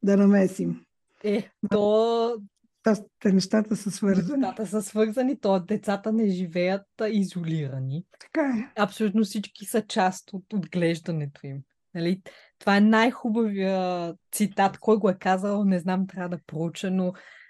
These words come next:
Speaker 2: нужно е цяло село да се отгледа дете.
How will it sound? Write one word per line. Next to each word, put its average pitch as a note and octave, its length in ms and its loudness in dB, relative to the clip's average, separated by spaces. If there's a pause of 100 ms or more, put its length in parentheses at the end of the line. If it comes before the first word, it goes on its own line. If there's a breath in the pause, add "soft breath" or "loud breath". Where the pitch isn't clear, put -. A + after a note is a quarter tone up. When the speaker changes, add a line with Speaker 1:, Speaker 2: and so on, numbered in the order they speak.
(160)
Speaker 2:
нужно G#3+ 400 6
е F#3+ 60 4
цяло G3 300 2
село G3 360 0
да E3 120 -6
се D#3+ 140 -8
отгледа D3 460 -4
дете. C3 400 -10